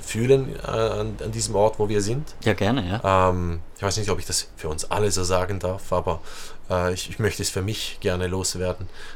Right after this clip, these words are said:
Speaker 1: äh, was für ein unglaubliches Privileg es ist, mit, äh, euch allen, äh, diesen kreativen Köpfen und, äh, Machern das zusammen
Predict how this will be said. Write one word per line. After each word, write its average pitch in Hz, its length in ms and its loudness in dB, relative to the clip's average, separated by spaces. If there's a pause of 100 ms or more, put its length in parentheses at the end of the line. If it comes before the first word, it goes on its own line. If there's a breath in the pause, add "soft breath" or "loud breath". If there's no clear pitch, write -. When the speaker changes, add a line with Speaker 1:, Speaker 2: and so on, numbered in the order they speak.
(120 loud breath)
Speaker 1:
äh, 95 60 -4 (220)
was 85 220 -2
für 92 140 -2
ein 90 120 -2
unglaubliches 98 760 -2
Privileg 98 680 -2
es 101 180 -4
ist, - 360 -4
mit, 101 260 -6
äh, 92 260 2 (280 loud breath)
euch 90 260 0
allen, 98 380 -2 (260)
äh, 95 220 -2
diesen 90 360 -8
kreativen 104 560 -4
Köpfen 104 480 -4 (440 loud breath)
und, 92 320 -4
äh, 87 320 0 (240)
Machern 110 520 8 (640 soft breath)
das - 140 0
zusammen 95 640 2